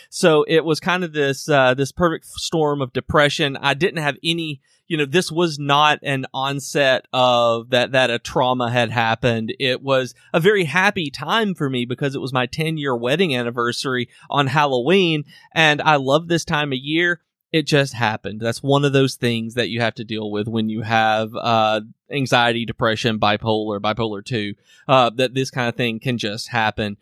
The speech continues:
Um, it was triggered by the change of the seasons, I believe, like I said. So I did my best to get myself as jovial and happy for my wedding anniversary as I could. Uh, my wife and I went to a beach trip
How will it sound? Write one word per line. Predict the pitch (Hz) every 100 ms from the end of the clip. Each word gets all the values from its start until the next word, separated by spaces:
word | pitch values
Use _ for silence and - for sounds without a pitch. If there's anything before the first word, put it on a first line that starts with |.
| _ -
Um, | 127 127 123
it | 143
was | 131
triggered | - 131 117 113
by | 113
the | 110
change | - 131 117
of | 110
the | 107
seasons, | - 113 104 107 98
I | 104
believe, | 101 98 92 92
like | 113 107
I | 107
said. | - 92 92 _ _ _ _ _ _ _ _ _ - -
So | - 165 151 _ _ _ -
I | 180 190 - _ _ 202 170
did | 220 220
my | 202 170
best | 147 139 139 123 -
to | 139
get | -
myself | 127 147 123
as | 123
jovial | - 131 135 151 117 110
and | 110
happy | 127 127 135 123
for | - 170 175 180 175
my | 143 143 143 139
wedding | 131 127 123 120 120 -
anniversary | 135 117 117 110 - 117 110
as | 110 110 107
I | 110
could. | - 98 95 _ _ _ _
Uh, | 139 120
my | 113 113
wife | 123 135 139
and | 120
I | 120
went | 117 120 117 - -
to | 131 110
a | 104
beach | 151 151 - -
trip | 165 143 139